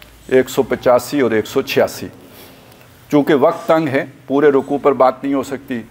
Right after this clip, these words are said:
दरमियान में एक सौ चौरासी नंबर आयत भी मैंने छोड़ दी। जो अहम नकात हैं वो आपके सामने रखने हैं और ये इस एतबार से रखने हैं कि बाज़ औक़ात इंसान को बहुत बड़ी नेमत मिले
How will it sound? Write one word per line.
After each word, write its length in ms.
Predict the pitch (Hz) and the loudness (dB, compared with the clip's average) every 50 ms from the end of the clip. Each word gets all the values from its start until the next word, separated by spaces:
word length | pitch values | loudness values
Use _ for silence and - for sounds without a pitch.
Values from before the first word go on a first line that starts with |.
| - | -4
दरमियान 400 | 113 127 123 123 131 135 139 135 | -2 0 0 2 2 2 2 0
में 120 | 139 139 135 | 0 0 -2
एक 100 | 123 120 - | -2 -2 -4
सौ 100 | - 135 | -8 -6
चौरासी 400 | - 135 120 120 117 117 - 143 | -4 0 2 2 2 2 -2 -4
नंबर 260 | 131 127 127 131 127 | -4 0 0 2 4
आयत 220 | 123 123 127 120 123 | 4 2 2 0 -4
भी 120 | 139 135 | -8 -6
मैंने 220 | 127 127 127 123 | -6 -4 -4 -6
छोड़ 240 | 120 - - 120 120 113 | -6 -4 -4 -4 -2 -2
दी। 160 | 110 113 98 - - - - - - - - - - - - - - - - _ _ _ _ _ _ _ _ - - - - - | -6 -6 -8 -10 -16 -20 -20 -20 -20 -20 -20 -20 -20 -20 -20 -20 -20 -20 -20 _ _ _ _ _ _ _ _ -20 -20 -20 -12 -8
जो 200 | 113 113 151 175 180 - - | -2 0 2 2 2 0 0
अहम 200 | 170 180 226 214 | 0 2 2 2
नकात 460 | 190 170 156 - 147 139 139 135 - | 2 0 0 0 2 2 2 0 -2
हैं 60 | 147 147 | -4 -2
वो 100 | 139 135 | 0 2
आपके 240 | 127 117 - - 135 | 2 2 0 -4 -10
सामने 300 | - - 127 110 113 120 110 | -8 -6 -8 -6 -6 -6 -6
रखने 260 | 101 - - 110 98 | -6 -8 -8 -12 -14
हैं 120 | 87 82 - _ _ _ _ _ _ _ _ _ _ _ _ _ _ _ _ - - | -14 -16 -20 _ _ _ _ _ _ _ _ _ _ _ _ _ _ _ _ -2 0
और 160 | 156 160 170 | 2 2 4
ये 120 | 185 185 175 | 4 2 2
इस 160 | 190 - - 202 | 2 2 0 0
एतबार 500 | 190 - 170 165 - 170 143 - - - | 0 2 0 0 0 2 2 2 0 0
से 140 | - 160 | 0 -4
रखने 260 | 135 117 - 131 135 123 | -4 -4 -4 -4 -6 -6
हैं 140 | 120 143 - - - - - _ _ - _ _ _ _ _ _ _ _ _ _ - - | -6 -8 -10 -12 -18 -20 -20 _ _ -20 _ _ _ _ _ _ _ _ _ _ -12 -2
कि 340 | - 165 165 165 165 170 170 151 127 | 0 2 4 4 4 4 2 2 2
बाज़ 240 | 135 143 156 180 170 | 2 2 4 2 2
औक़ात 420 | 170 170 165 - 170 170 175 - - | 0 -4 -2 0 0 0 0 0 -2
इंसान 480 | 143 139 131 - - 147 151 160 165 160 | -4 -6 -6 -2 0 2 2 2 0 -4
को 200 | - 143 160 156 | -6 -4 -4 -4
बहुत 240 | 123 104 135 151 156 | 0 2 2 2 2
बड़ी 240 | 123 113 135 151 156 147 | 2 0 0 0 2 2
नेमत 360 | 131 135 147 156 165 156 - 135 | 2 2 2 2 0 -2 -2 -4
मिले 260 | 135 147 156 143 | 0 2 4 4